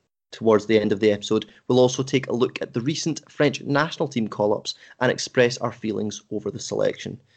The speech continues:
Today, I'm joined, as ever, by G F F N's favourite Angers fan, Thomas Wiseman. Now, Thomas, following his calamity against Amiens,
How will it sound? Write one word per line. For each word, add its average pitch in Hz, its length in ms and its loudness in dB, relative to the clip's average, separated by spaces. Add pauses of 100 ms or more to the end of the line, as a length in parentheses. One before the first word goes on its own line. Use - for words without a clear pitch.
(400)
Today, 120 440 4
I'm 110 220 0
joined, 110 360 2
as 139 220 2
ever, 156 220 0
by 139 220 -4
G 202 360 0
F 202 220 2
F 190 200 4
N's 185 280 2
favourite 139 560 2
Angers 127 400 2
fan, 135 420 0 (220)
Thomas 110 480 -2
Wiseman. 117 580 2 (400)
Now, 127 160 4 (220)
Thomas, 135 560 2 (280)
following 175 560 2
his 131 240 2
calamity 120 760 -2
against 104 360 -6
Amiens, 107 520 -2